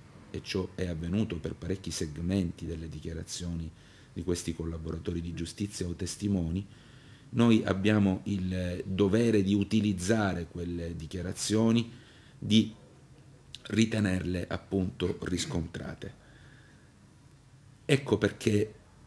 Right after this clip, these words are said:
eh, tornando alla risposta alla sua domanda, le dico che abbiamo quotidianamente la sensazione di,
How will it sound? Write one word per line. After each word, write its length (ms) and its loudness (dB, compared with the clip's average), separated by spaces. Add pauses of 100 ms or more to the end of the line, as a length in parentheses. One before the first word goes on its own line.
(380)
eh, 240 -4
tornando 640 4
alla 220 0
risposta 520 0
alla 140 0
sua 160 0
domanda, 440 0
le 100 -2
dico 260 0
che 180 0
abbiamo 400 2
quotidianamente 920 0
la 100 -6
sensazione 800 -2
di, 200 0